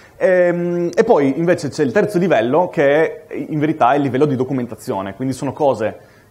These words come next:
che A, sono state discusse in lungo e in largo, e non c'è più niente da discutere, c'è solo da tenerlo fisso lì come promemoria, diciamo,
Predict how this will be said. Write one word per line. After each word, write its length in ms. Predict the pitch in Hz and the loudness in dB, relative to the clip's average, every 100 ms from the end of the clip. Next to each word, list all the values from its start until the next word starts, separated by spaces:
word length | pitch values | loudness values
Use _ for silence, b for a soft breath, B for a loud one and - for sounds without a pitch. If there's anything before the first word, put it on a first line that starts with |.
| - | -4
che 200 | 135 - | -2 2
A, 360 | 147 190 - - | 2 2 -2 -10
sono 220 | - 151 | -8 -6
state 220 | 156 151 | -4 -4
discusse 640 | 135 - 156 - 147 135 - | -4 -4 -6 -4 -2 -4 -4
in 100 | 135 | -4
lungo 220 | 143 151 | 0 2
e 40 | 131 | 2
in 60 | |
largo, 460 | 131 135 131 131 - | 2 2 0 -4 -4
e 40 | |
non 80 | 117 | -10
c'è 100 | 131 | -8
più 80 | 113 | -4
niente 200 | 123 123 | -4 -2
da 80 | 117 | -4
discutere, 420 | 127 139 127 117 | -6 -6 -4 -6
c'è 80 | 110 | -6
solo 220 | - 117 | -10 -6
da 320 | 98 113 - - _ _ _ _ | -2 -2 -4 -20 _ _ _ _
tenerlo 420 | 131 131 131 131 | -2 0 2 0
fisso 380 | 123 139 - 127 | -2 -8 -4 -2
lì 140 | 120 | -2
come 200 | 120 110 | -2 -6
promemoria, 540 | 104 120 147 104 120 156 | -4 -2 0 0 0 -2
diciamo, 520 | 135 101 101 170 | -4 -6 -6 -8